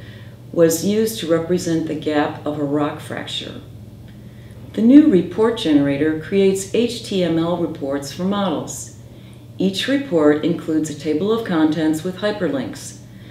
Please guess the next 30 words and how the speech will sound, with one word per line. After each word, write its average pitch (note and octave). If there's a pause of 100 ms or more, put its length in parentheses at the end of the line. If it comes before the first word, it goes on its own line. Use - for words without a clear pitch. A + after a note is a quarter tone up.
(200)
The E3+
software G#3+
uses E3
a D3
built-in D#3+
style G#3
sheet, C3+ (300)
which G#3+
you A#3+
can A#3+
customize D#3
to E3
change F3
the E3
appearance E3 (160)
of F3+
the G3+
report D#3 (100)
in D3+
a D#3
web C#3+
browser. D#3 (1040)
A G3+
new C4+
multiphysics G3+
interface C#3+
for F3+
acoustic F#3
shell D#3+
interaction D3+